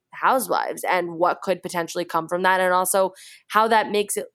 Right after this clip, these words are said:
you look and how that changes the definition of being a housewife of Beverly Hills for this particular season.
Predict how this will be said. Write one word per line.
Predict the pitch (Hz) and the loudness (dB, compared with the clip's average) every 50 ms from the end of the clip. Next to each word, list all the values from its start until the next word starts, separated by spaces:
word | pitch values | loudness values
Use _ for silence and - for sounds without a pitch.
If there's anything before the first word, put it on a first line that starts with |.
| _ _ - | _ _ -10
you | 214 208 214 214 | -6 -4 -4 -4
look | 202 190 269 277 - - 269 | -2 0 2 2 2 2 0
and | 233 214 | -2 0
how | - 196 196 190 | 2 0 2 2
that | 202 196 190 - | 2 0 0 -2
changes | - - 202 214 226 226 202 202 180 165 | -6 -4 -2 -2 0 0 0 0 -2 -2
the | - 180 | -4 -4
definition | 170 190 180 180 - 190 185 196 202 - - 185 175 | -2 0 -2 0 -2 -2 -2 -2 -2 -2 -2 -2 -4
of | 170 175 | -4 -4
being | - 175 180 180 180 | -4 -4 -4 -2 -4
a | 175 | -4
housewife | 170 175 180 180 175 - 180 165 - | 0 0 0 0 0 -2 -4 -4 -4
of | 170 151 | -4 -2
Beverly | 175 170 165 165 170 170 175 | -2 0 0 0 -2 -2 0
Hills | 170 190 190 185 170 - | 0 0 0 0 -2 -2
for | - 175 170 | -4 -4 -2
this | 165 180 170 | 0 -2 -2
particular | - - 170 156 - 165 165 170 165 165 160 - | -4 -6 -10 -10 -10 -10 -6 -6 -6 -6 -6 -6
season. | - - 208 208 185 - - | -6 -6 -6 -6 -8 -8 -10